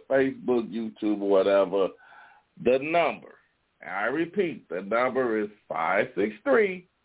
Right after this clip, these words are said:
nine nine nine, three zero five nine. Do not call my phone. I'm not gonna answer the phone. Do not call my phone thinking that you're gonna get something.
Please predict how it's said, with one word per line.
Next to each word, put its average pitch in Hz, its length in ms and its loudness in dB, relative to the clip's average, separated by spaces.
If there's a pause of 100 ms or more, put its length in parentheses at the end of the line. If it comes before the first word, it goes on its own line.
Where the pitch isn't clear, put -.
(480)
nine 110 360 2
nine 175 300 2
nine, 143 440 0
three 131 300 -6
zero 127 400 0
five 113 280 2
nine. 104 260 -6 (1160)
Do 110 380 2
not 123 920 2 (120)
call 123 360 -2
my 107 340 -4 (160)
phone. 135 440 2
I'm 143 360 0
not 139 260 2
gonna 123 240 -2
answer 113 300 -4
the 139 200 -6
phone. 107 260 0 (760)
Do 143 160 2
not 156 420 0
call 131 380 2
my 113 200 0 (100)
phone 104 500 0 (640)
thinking 120 280 -2
that 107 160 -14
you're 113 160 -10
gonna 104 140 -10
get 98 120 -16 (120)
something. 85 400 -10